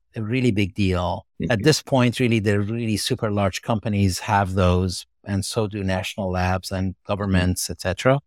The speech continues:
Speaker 2: Mm-hmm.
Speaker 1: Uh, the thing about this conference is that it's an academic conference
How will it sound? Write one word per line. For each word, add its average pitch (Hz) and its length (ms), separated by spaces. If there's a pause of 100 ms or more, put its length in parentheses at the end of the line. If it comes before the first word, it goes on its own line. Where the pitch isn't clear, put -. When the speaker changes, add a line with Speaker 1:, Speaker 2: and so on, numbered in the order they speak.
(120)
Speaker 2:
Mm-hmm. 101 260
Speaker 1:
Uh, 135 160
the 131 140
thing 285 240
about 185 220
this 151 140
conference 160 760 (140)
is 120 180
that 120 300 (200)
it's 117 160
an 143 80
academic 139 580
conference 117 760